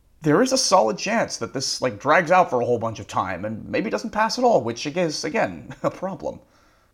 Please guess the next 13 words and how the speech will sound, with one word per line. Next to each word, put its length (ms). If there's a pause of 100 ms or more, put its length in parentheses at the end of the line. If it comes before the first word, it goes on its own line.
(240)
Speaking 320
of 140
Republicans 640
gumming 500
up 180
previously 500
standard 600
bipartisan 640
processes 720
regarding 380
the 80
military 560
and 120